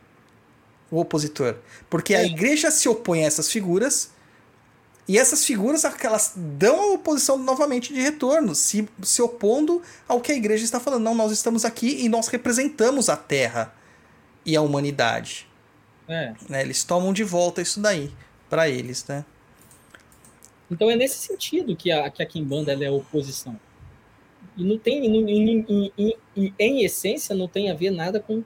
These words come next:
Speaker 2: questões sociais, políticas,
Speaker 1: Sim.
Speaker 2: ideológicas. São questões essencialmente religiosas.
Speaker 1: É, teve até alguém que comentou aqui, né, que é uma situação de, de estar,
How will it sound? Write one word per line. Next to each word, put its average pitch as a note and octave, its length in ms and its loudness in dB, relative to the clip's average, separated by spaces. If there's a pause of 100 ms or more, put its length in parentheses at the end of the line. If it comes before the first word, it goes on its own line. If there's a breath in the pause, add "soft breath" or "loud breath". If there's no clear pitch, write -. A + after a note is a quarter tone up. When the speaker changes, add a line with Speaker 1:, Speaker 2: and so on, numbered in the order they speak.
(100)
Speaker 2:
questões A3 480 -10
sociais, G3+ 540 -12 (640)
políticas, C#3+ 520 -6
Speaker 1:
Sim. C#3 40 -12
Speaker 2:
ideológicas. D3 640 -8 (300)
São D#3 200 -6
questões F3 480 -4 (280)
essencialmente G#3+ 920 0 (580)
religiosas. F#3 1500 -2 (480 loud breath)
Speaker 1:
É, D3 140 0
teve G#3+ 300 -2
até G#3+ 160 -2
alguém A3 240 -2
que - 120 -10
comentou F3 360 -2
aqui, F3 520 -6
né, D3+ 100 0
que D3+ 160 -4
é C3+ 640 -2
uma C#3 160 -4
situação C#3+ 600 -4
de, C3 580 -8 (1400 loud breath)
de D3+ 100 -2
estar, F#3 480 0